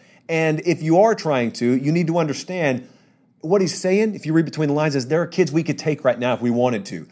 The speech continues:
We're not, 'cause we're taking a different approach. We're taking a more measured approach.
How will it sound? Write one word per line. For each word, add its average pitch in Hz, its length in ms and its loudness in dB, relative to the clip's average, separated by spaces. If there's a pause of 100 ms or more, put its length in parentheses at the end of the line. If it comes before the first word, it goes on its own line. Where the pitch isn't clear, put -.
(140)
We're 139 160 4
not, 143 420 0
'cause 139 160 -4
we're 139 80 -2
taking 143 260 0
a 143 60 0
different 143 220 2
approach. 139 400 4
We're 127 80 -4
taking 139 240 -2
a - 20 2
more 135 240 4
measured 135 300 0
approach. 139 340 4